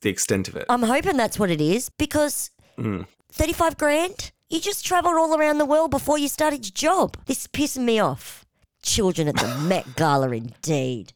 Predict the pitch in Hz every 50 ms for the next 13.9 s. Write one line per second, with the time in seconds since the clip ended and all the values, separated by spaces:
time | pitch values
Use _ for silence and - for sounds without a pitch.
0 | _ _ - - 160 160 143 - - 123 131 127 117 110 104 - - - - -
1 | 320 349 311 285 - - 254 269 269 262 247 - - - - 226 185 - - -
2 | - - 196 185 175 165 156 156 147 - - - - 247 220 190 170 170 202 185
3 | 165 151 139 120 120 - - - _ _ _ _ - 370 415 320 330 311 294 294
4 | 269 247 214 240 277 381 - 107 95 92 80 - - - - _ - 294 330 -
5 | - - 92 104 143 190 - 440 480 494 508 - 508 480 453 427 440 427 415 403
6 | 392 403 392 370 381 381 359 339 349 311 - 349 359 370 392 403 339 - - -
7 | - 370 359 339 - - 330 359 370 381 381 359 311 196 - - _ - - -
8 | - - - - - - - 196 - - - - 160 185 156 95 90 - - -
9 | 143 135 131 131 - - - - - - - - - - - - - - - -
10 | 220 185 165 175 - 190 196 196 208 214 220 - 233 196 190 165 151 151 156 151
11 | - - 131 131 117 110 101 127 123 123 113 113 107 104 95 - - 110 104 113
12 | 135 160 151 143 - - - 143 151 156 160 143 160 156 156 151 - 160 151 -
13 | 156 165 165 170 - - - - 196 202 202 202 202 202 - - 175